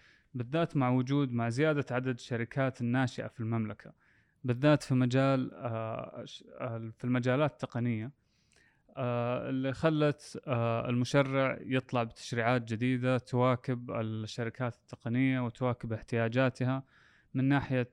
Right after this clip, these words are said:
آه، المؤسسين ومن ناحية الجهات الاستثمارية أيضا. فاليوم نبغى نتكلم عن ممارسات الحوكمة المؤسسية بالشركات التقنية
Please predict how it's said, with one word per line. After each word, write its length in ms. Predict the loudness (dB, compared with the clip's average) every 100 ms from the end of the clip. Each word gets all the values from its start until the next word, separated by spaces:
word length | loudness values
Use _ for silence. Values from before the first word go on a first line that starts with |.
| -6
آه، 220 | -4 -2
المؤسسين 680 | -2 -2 -4 -8 -4 0 2
ومن 180 | 2 4
ناحية 320 | 2 0 -6 -4
الجهات 640 | -6 -4 -6 -2 0 0
الاستثمارية 800 | -4 -8 -12 -6 -4 -2 -2 -2
أيضا. 280 | -4 -6 -10 _ _ _ _ _ _ _ _
فاليوم 920 | -2 2 2 0 -2 0 2 4 4
نبغى 220 | 4 2
نتكلم 440 | 2 2 4 6 4
عن 220 | 4 4
ممارسات 720 | 4 4 2 0 0 0 -4
الحوكمة 680 | -4 2 2 2 -2 0 -2
المؤسسية 760 | -2 -4 -6 -8 -2 2 2
بالشركات 680 | 0 -6 -8 -8 -4 -4 -4
التقنية 540 | -8 -18 -10 -6 -4